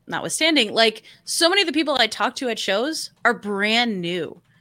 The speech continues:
They've never been to conventions before. They, like, this is their first,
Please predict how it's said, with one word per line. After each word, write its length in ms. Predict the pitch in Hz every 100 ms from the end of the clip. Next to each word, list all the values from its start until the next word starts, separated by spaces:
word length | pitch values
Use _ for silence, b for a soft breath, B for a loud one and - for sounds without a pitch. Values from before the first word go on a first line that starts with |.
| _ _
They've 260 | 240 226 196
never 320 | 202 208 240
been 160 | 240
to 80 | 240
conventions 560 | 233 208 190 185 190 -
before. 600 | 185 - 180 165 165 165 _ _ -
They, 400 | 196 214 - -
like, 260 | 214 202 -
this 240 | 196 208 196
is 120 | 170
their 140 | 180
first, 500 | 170 208 202 202 -